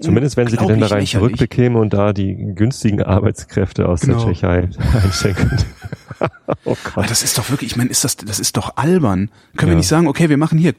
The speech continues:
Speaker 2: cool, Weltflüchtlingstag, coole Sache, weil so viele Menschen auf der Flucht sind. Und dann, dann, dann gehen solche komischen Cretins wie Erika Steinbach und, und, und ihre, ihre Vereine dahin und tun so, als wäre ihnen dasselbe schreckliche Unglück widerfahren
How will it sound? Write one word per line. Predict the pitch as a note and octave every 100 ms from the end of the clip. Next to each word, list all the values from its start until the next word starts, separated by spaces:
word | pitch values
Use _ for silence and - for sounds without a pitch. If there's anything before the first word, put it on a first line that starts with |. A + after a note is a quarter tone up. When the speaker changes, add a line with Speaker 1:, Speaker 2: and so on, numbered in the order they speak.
| -
Speaker 2:
cool, | D3 A2 - - - -
Weltflüchtlingstag, | A#2 D#3+ - E3+ - A#2 - G#2+ -
coole | - F3+
Sache, | D3 D3 C3+
weil | A#2+ A#2+
so | D3+
viele | - C#3
Menschen | D3 D#3+ C#3+
auf | B2+
der | -
Flucht | - C#3+ -
sind. | G2+ A#2+ - - - -
Und | A#2+
dann, | C#3+ -
dann, | C3+ C3+
dann | B2+ C3 C3+
gehen | C#3 D#3+
solche | D3 B2+
komischen | - D#3 D#3 C#3+
Cretins | - B2 - D3 E3 -
wie | C#3
Erika | D3 D3+ C3
Steinbach | - C#3+ D3 E3 C#3+
und, | C3+ A#2+
und, | C3+ B2+
und | C3+ -
ihre, | C3+ C#3 G2
ihre | C3 C3 F2+ A2+ B2+ A#2+ C3 C#3+
Vereine | A#2 - G#2 C#3 E3
dahin | C3 A#2+ D#3 - - - -
und | C#3+
tun | - D3 D#3
so, | E3
als | D3+ C#3 -
wäre | C3+ D3
ihnen | C#3 D3+ D#3+ D3+ -
dasselbe | C#3 - - B2 D3+ D3
schreckliche | - - - C3+ - C#3 C3+
Unglück | C#3+ D#3 C3+ D3 C3+
widerfahren | C3+ C3 - A2+ C3 C#3